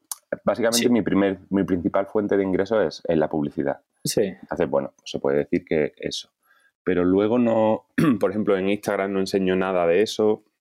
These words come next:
Speaker 1: salvo, bueno, en los, en las, como en las bolitas estas, ¿no? En los stories,
Speaker 2: Sí.
Speaker 1: ¿cómo se llaman? Los destacados, pues sí que pongo alguna cosa, ¿no? Para que se sepa que soy eso, pero
Speaker 2: Sí.
Speaker 1: em, intento, n-, no sé, no lo enseño mucho.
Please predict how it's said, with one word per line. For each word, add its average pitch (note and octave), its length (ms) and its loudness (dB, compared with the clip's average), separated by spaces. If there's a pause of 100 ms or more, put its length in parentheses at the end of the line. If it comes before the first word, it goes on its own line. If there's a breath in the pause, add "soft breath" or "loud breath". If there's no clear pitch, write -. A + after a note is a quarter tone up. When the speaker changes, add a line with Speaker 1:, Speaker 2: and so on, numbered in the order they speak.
(120)
Speaker 1:
salvo, D2+ 340 -4
bueno, D#2+ 240 0
en D2+ 100 0
los, D#2 240 -2
en E2+ 180 -4
las, D#2 420 -6 (220)
como F2+ 160 -2
en E2 60 0
las D#2+ 100 -4
bolitas F#2 380 0
estas, G#2 220 -6
¿no? G#2 80 -2
En A#2 60 0
los F2+ 140 0
stories, F#2+ 760 0
Speaker 2:
Sí. G#2 320 0 (380)
Speaker 1:
¿cómo F#2 120 -4
se F#2 100 -4
llaman? A2 280 0
Los E2 680 -6
destacados, G2+ 640 -4
pues F#2 120 -8
sí F#2 100 -2
que F2 80 0
pongo F2 200 -4
alguna F2 260 -4
cosa, F2 240 -6
¿no? F#2 120 -6
Para D#2+ 140 -4
que D2+ 80 -4
se D#2 80 -8
sepa D#2+ 240 -6
que E2+ 80 -6
soy E2 180 -2
eso, - 220 -6
pero - 180 -16 (500)
Speaker 2:
Sí. G2+ 340 -2
Speaker 1:
em, F2 560 0
intento, G2 360 -2
n-, G#2 320 -4
no F#2+ 80 -8
sé, G#2 160 -2
no G2+ 140 0
lo G2+ 80 2
enseño F#2+ 680 0
mucho. F#2 460 -4